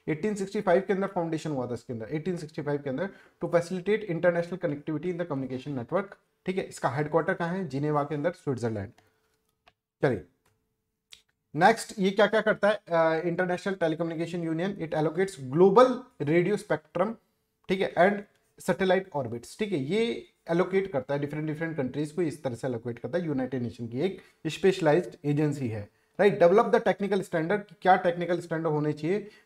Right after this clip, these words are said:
networks and technologies के सीमलेस इंटरकनेक्ट के लिए, क्या स्टैंडर्ड्स होने चाहिए, एक स्टैंडर्डाइजेशन ये करता है किस, कौन? आईटीयू। और strive to improve the access to the आईसीटीज, आईसीटीज माना इन्फॉर्मेशन कम्युनिकेशन टेक्नोलॉजीज, to undeserved communities worldwide, जो कम्युनिटीज जैसे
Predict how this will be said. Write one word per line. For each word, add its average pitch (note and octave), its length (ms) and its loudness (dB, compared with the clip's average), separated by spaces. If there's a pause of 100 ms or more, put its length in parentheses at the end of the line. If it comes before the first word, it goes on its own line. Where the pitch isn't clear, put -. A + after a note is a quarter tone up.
networks D#3 460 0
and E3 160 -4
technologies D#3 580 -2
के E3+ 160 -2
सीमलेस E3+ 500 -2
इंटरकनेक्ट C#3+ 540 -8
के C3+ 60 -6
लिए, E3 300 -4 (400)
क्या F#3 340 6 (160)
स्टैंडर्ड्स F3+ 500 -2
होने E3 160 -4
चाहिए, C3+ 220 -2
एक D#3+ 120 -8
स्टैंडर्डाइजेशन D#3+ 1040 -2
ये D3 120 -6
करता C#3 280 -2
है D3+ 180 -4 (100)
किस, C#3 120 -8
कौन? F3 500 -4
आईटीयू। B2 380 -6 (400)
और D3+ 80 -2
strive G3 240 2
to G#3+ 80 0
improve F#3+ 260 0
the F3+ 140 2
access F3+ 200 -4
to - 100 -8
the F3 100 4
आईसीटीज, E3 760 0
आईसीटीज D3 340 -4
माना D#3 200 -4
इन्फॉर्मेशन D3 560 -4
कम्युनिकेशन C3+ 440 -8
टेक्नोलॉजीज, B2+ 580 -6 (460)
to - 80 -6
undeserved F3 540 0
communities D#3 500 -4
worldwide, A2 560 -6
जो G#3+ 220 4
कम्युनिटीज F#3 460 -2
जैसे F3+ 380 0